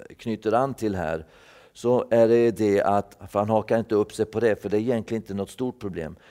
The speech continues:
Men det som, det som han hakar upp sig på, Paulus, och som han ville tala om, det är att vad församlingen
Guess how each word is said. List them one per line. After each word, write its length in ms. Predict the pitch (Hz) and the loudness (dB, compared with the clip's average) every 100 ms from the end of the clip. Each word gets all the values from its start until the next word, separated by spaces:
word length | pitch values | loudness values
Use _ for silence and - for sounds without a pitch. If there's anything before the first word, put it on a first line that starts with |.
| - | -20
Men 160 | - 110 | -8 -2
det 120 | 117 | 0
som, 400 | 113 127 123 - _ - | 2 0 -2 -8 _ 0
det 140 | 127 | 0
som 260 | 120 127 120 | 2 0 2
han 260 | 120 120 | 0 0
hakar 380 | 110 123 120 123 | -2 -2 2 2
upp 200 | 135 151 | 2 0
sig 140 | - | -6
på, 200 | 165 117 | -2 -2
Paulus, 520 | 110 104 92 90 90 101 | 0 2 2 0 -4 -8
och 80 | |
som 120 | 98 104 | -6 -4
han 120 | 101 | -2
ville 140 | 104 | -2
tala 380 | 104 120 107 131 | -2 0 0 0
om, 140 | 104 85 - - _ | -4 -6 -16 -20 _
det 240 | _ 131 127 | _ 2 6
är 60 | |
att 240 | 113 110 - | 6 2 -2
vad 120 | 117 | -2
församlingen 1120 | - - 123 - 123 101 95 98 107 110 120 | -4 -10 -10 -2 0 0 -2 -4 -4 -4 -6